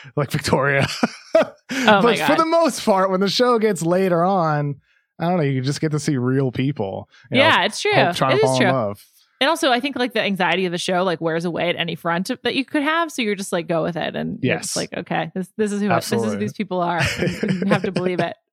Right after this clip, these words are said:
Speaker 2: I, I think there's, like, hope for doing it this way because I think that it's clear that The Bachelor itself is trying to, like, build out more personalities. Like, you look at the pods that they're doing,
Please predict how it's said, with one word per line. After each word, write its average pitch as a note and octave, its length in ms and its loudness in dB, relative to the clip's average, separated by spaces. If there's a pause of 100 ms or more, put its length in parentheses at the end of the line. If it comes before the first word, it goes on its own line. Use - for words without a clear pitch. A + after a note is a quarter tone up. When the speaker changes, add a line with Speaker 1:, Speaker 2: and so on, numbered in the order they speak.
(160)
Speaker 2:
I, A#4 640 -6
I E4 480 2
think B4 120 -4
there's, C#5 220 0
like, C#5 80 -10
hope A3+ 240 -2
for B3 120 -4
doing F3+ 180 -2
it F3 80 -6
this B3+ 160 -4
way D4 140 -2
because B3+ 240 -4
I A#3+ 160 -4
think C4 180 -10
that C#4+ 140 -2
it's G#3+ 240 -6
clear F#3+ 400 -2
that D3+ 300 -4
The F3 100 -6
Bachelor F3 560 -2
itself E3+ 500 -4
is F#3+ 80 -10
trying F3+ 200 -4
to, E3 40 -6
like, D#3+ 220 -10
build E3+ 220 -8
out E3 180 -6
more D#3+ 160 -10
personalities. E3+ 680 -8
Like, F3 160 -8
you F#3 120 -8
look E3+ 180 -8
at - 80 -12
the - 80 -12
pods A#3+ 360 -4
that A3+ 80 -14
they're A3+ 160 -6
doing, G#3+ 520 -6